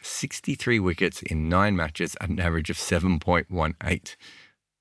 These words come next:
Against Lord Hawke's Englishmen, he took four for forty-seven.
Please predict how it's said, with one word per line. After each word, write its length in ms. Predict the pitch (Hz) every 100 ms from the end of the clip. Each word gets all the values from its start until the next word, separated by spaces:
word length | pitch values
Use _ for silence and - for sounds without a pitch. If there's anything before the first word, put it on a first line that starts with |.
| _ -
Against 340 | 90 104 95
Lord 280 | 95 101 92
Hawke's 280 | 107 98 -
Englishmen, 600 | 113 147 139 - 98 92 _
he 80 | -
took 240 | - -
four 200 | - 80
for 140 | -
forty-seven. 640 | 90 87 82 - 170 -